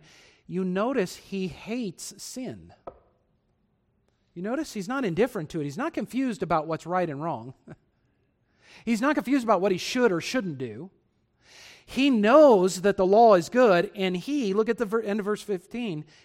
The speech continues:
he hates his sin. There's a hatred now he has for what God has said no to. That's another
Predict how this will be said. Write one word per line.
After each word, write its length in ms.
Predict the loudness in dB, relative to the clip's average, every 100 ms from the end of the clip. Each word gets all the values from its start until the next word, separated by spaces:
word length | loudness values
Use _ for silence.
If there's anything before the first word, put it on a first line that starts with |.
| _
he 280 | -4 -2
hates 500 | -2 2 6 6 4
his 180 | -2 -2
sin. 420 | -2 -4 -4 -8 -16 _ _ _ _ _ _ _ _ _ _ _ _ _ _ _ -10
There's 160 | -4
a 80 | -4
hatred 600 | -2 4 4 4 -2 -2
now 260 | -2 -2 -2
he 240 | 0 0 2
has 560 | 4 2 0 -8 -16 -20 -20 -20
for 280 | _ 2 4
what 260 | 4 2 2
God 280 | 6 6 6
has 220 | 2 -2
said 440 | 0 2 2 0 -8 -10
no 340 | 0 4 4
to. 260 | 2 -6 -10 _ _
That's 300 | -2 -2 0
another 840 | -4 -4 0 4 4 2 -2 -4